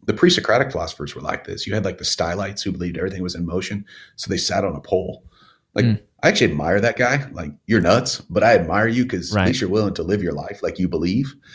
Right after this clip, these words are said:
Speaker 2: Right.
Speaker 1: You know, I'd go watch you. I'd go
Speaker 2: <laughs>
Speaker 1: sit there and
Speaker 2: Yeah, go.
Speaker 1: I'd laugh at you, but I'd watch you,
Speaker 2: Yeah,
Speaker 1: you
Speaker 2: yeah,
Speaker 1: know?
Speaker 2: yeah.
Speaker 1: Um, I'd admire the fact that you're honest about it.
Speaker 2: Yeah, I like that
Speaker 1: But
Speaker 2: commitment.
Speaker 1: I think that's the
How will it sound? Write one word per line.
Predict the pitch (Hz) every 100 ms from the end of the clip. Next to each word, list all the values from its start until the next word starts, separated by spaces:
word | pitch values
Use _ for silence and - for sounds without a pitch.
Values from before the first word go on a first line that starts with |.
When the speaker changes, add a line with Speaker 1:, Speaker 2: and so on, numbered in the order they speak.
| 107
Speaker 2:
Right. | 107 101
Speaker 1:
You |
know, | 101 90 - -
I'd | - 175
go | 90
watch | 82 104 -
you. | 85 - _
I'd | - -
go | 262
Speaker 2:
<laughs> | 196
Speaker 1:
sit | - 113
there | 127
and | 85
Speaker 2:
Yeah, | - - -
go. | 160
Speaker 1:
I'd | 110
laugh | 98 131 -
at | -
you, | 85
but | 120
I'd | 220 226
watch | 196 330 440
you, | -
Speaker 2:
Yeah, | 175 156
Speaker 1:
you | 156
Speaker 2:
yeah, | 156
Speaker 1:
know? | 120 - - -
Speaker 2:
yeah. |
Speaker 1:
Um, | 135 113 113 -
I'd | -
admire | 95 123 156
the | 110
fact | 104 104
that | 101
you're | -
honest | 95 143 -
about | - - 92
it. | -
Speaker 2:
Yeah, | 117 107
I |
like | 101 120
that | 117
Speaker 1:
But | 98
Speaker 2:
commitment. | 135 117 98
Speaker 1:
I |
think | 87
that's |
the | -